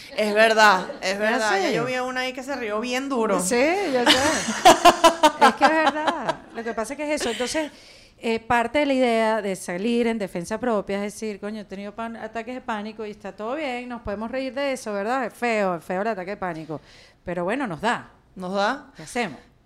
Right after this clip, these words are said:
Speaker 1: Y honestamente, si no me hubiese dado ese ataque de pánico, n-, no hubiese aprendido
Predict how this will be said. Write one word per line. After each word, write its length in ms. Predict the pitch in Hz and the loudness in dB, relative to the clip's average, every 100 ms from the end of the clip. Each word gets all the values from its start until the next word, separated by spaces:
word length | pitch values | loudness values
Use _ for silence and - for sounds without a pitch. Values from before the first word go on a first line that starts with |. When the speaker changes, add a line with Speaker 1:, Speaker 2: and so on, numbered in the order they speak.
| _ _ _ | _ _ _
Speaker 1:
Y 340 | 226 214 202 - - | -2 -2 -2 -10 -6
honestamente, 720 | 208 202 214 247 262 262 302 | -4 -4 -2 -2 -2 -4 -4
si 180 | 302 254 | -4 -8
no 80 | 202 | -6
me 100 | 220 | -4
hubiese 280 | 233 233 269 | -4 -2 0
dado 320 | 254 254 254 | 0 0 -2
ese 400 | 254 269 262 226 | -4 -4 -2 -2
ataque 320 | 190 196 185 | -2 -4 -6
de 60 | 220 | -4
pánico, 280 | 233 240 262 208 | -4 -4 -6 -6
n-, 220 | 208 202 - | -10 -14 -16
no 200 | - 196 | -12 -8
hubiese 220 | 190 196 | -6 -4
aprendido 680 | 233 247 208 190 196 233 226 | -4 -4 -6 -4 -4 -4 -8